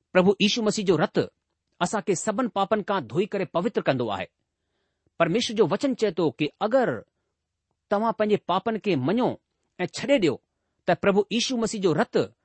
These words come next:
اسان کي سڀن پاپن کان ڌوئڻ ۽ پوتر ڪرڻ ۾ وشواس يوگيو ۽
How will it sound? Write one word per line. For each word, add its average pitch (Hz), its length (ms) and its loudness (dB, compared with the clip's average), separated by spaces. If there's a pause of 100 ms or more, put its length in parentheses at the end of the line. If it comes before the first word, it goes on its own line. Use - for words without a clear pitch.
(240)
اسان 202 240 -2
کي 202 120 2
سڀن 247 440 0
پاپن 208 360 -2
کان 151 480 -2
ڌوئڻ ۽ 214 260 -2 (640)
پوتر 220 320 -2
ڪرڻ ۾ 196 240 0 (640)
وشواس 208 480 -2
يوگيو ۽ 190 340 2